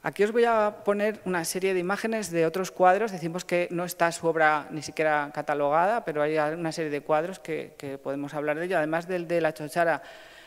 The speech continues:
que, como os decía, que ha sido subastado en Madrid en dos mil uno, con el nombre Joven en la ventana. Otros cuadros que también he visto que han sido subastados, este que también es precioso, este es de mil ochocientos noventa y dos, es una acuarela, eh, retrato de caballero, este se subastó en, en Alemania en dos mil uno.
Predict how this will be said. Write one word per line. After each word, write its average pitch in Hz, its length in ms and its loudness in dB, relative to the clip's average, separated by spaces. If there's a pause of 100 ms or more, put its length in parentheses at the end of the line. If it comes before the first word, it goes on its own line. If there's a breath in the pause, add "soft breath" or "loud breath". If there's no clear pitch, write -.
(140 loud breath)
que, 160 100 0
como 151 200 -2
os 147 60 -4
decía, 156 480 0
que 147 100 -10
ha 151 120 -4
sido 160 160 -4
subastado 151 520 0
en 151 60 0
Madrid 151 320 -2
en 151 120 -2
dos 139 180 -6
mil 156 200 -2
uno, 214 380 -6
con 143 180 -2
el 143 80 -2
nombre 151 200 -4
Joven 143 280 -4
en 139 40 -4
la 139 80 -4
ventana. 185 560 -4 (540 loud breath)
Otros 196 260 2
cuadros 160 300 4
que 156 100 -6
también 143 380 -2
he - 20 -4
visto 143 260 -8
que 139 100 -6
han 131 140 -6
sido 135 220 -6
subastados, 151 580 -2
este 151 280 -6
que 135 260 -6
también 143 280 -4
es 135 40 -12
precioso, 139 560 -10 (400 loud breath)
este 160 280 -2
es 151 40 0
de 160 80 -2
mil 160 140 2
ochocientos 156 420 -4
noventa 143 340 0
y 151 60 -2
dos, 226 260 0
es 170 120 -8
una 165 120 -4
acuarela, 214 580 0 (520 loud breath)
eh, 151 920 0
retrato 156 360 0
de 160 120 0
caballero, 151 400 2
este 202 200 -4
se 175 140 -4
subastó 160 360 -2
en, 185 80 -2
en 156 380 -2
Alemania 165 520 0
en 185 80 -4
dos 156 160 -6
mil 147 220 -2
uno. 131 280 -6